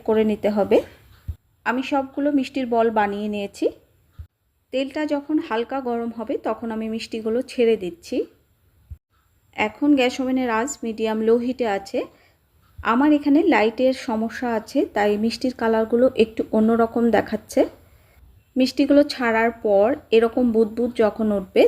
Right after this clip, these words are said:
তখন বুঝবেন মিষ্টিগুলো আপনি পারফেক্ট সময়ে ছাড়তে পেরেছেন। আর এই মিষ্টিগুলো আপনাকে নেড়েচেড়ে দিতে হবে না, একা একাই কিন্তু মিষ্টিগুলো ঘুরে ঘুরে একটা সময় ভেসে উঠবে।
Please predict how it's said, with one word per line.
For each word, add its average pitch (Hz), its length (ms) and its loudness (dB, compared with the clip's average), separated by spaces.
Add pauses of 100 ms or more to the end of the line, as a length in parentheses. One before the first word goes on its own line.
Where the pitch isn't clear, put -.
তখন 220 320 4
বুঝবেন 214 420 2
মিষ্টিগুলো 226 480 6
আপনি - 260 -2
পারফেক্ট 202 600 -2
সময়ে 196 460 2 (420)
ছাড়তে 220 360 4
পেরেছেন। 226 440 6 (1080)
আর 220 120 2
এই 254 160 4
মিষ্টিগুলো 285 420 2
আপনাকে 262 440 0
নেড়েচেড়ে 233 560 2
দিতে 233 280 -2
হবে 214 280 -2
না, 220 140 -2 (160)
একা 220 260 2
একাই 262 260 0
কিন্তু 262 300 0
মিষ্টিগুলো 240 540 4
ঘুরে 220 320 6
ঘুরে 220 320 4
একটা 254 260 0
সময় 220 380 -2
ভেসে 208 360 2
উঠবে। 170 380 -2